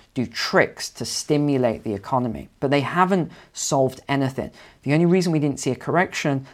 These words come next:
last year, when I believe we should have, I, I think we should have just let the economy go into recession. I know that's not a popular opinion, but I do think that's what we should have done, because by not doing that, we've now created this monster. We have made the situation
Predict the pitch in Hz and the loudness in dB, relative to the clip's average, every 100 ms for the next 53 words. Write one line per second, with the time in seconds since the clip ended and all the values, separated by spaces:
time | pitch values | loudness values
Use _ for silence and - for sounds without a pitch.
0 | - 127 120 - - 156 139 131 - 151 | -2 4 4 2 2 4 4 2 0 2
1 | 160 156 135 127 - 170 147 151 143 135 | 4 2 2 -2 2 2 4 2 2 0
2 | - 131 135 180 156 147 - - 165 143 | 2 0 2 0 2 0 0 2 2 2
3 | 135 131 - - - - 139 - 131 - | -2 -6 -6 -18 -14 -2 -2 0 -2 0
4 | 135 131 123 123 117 110 110 - 110 - | 2 2 2 2 0 -2 -4 -2 -2 -4
5 | - - 101 131 147 160 156 143 - - | -10 -4 -2 2 6 6 6 2 2 2
6 | - 151 131 117 - 151 156 120 110 - | 2 0 0 0 0 0 2 0 -2 -10
7 | - - - - 127 127 127 156 156 139 | -20 -20 -12 0 4 4 4 4 4 0
8 | 127 113 - - 117 - 139 135 107 104 | -2 -4 -6 -6 -4 0 0 0 -4 -4
9 | - _ _ _ _ - - 143 139 131 | -12 _ _ _ _ -6 -4 0 2 4
10 | 131 143 170 - 156 131 117 113 - - | 4 4 2 4 2 2 2 0 -2 -20
11 | - - - _ 143 131 135 131 - 139 | -20 -20 -20 _ -4 2 2 2 0 0
12 | 120 110 107 104 117 120 120 110 - 78 | 0 -4 -6 -2 2 4 2 0 -6 -6
13 | - _ _ _ - 139 151 151 151 135 | -8 _ _ _ -2 2 2 4 2 0
14 | 135 131 - 135 123 120 - 117 110 | -2 -6 -4 -2 0 -2 -4 -6 -6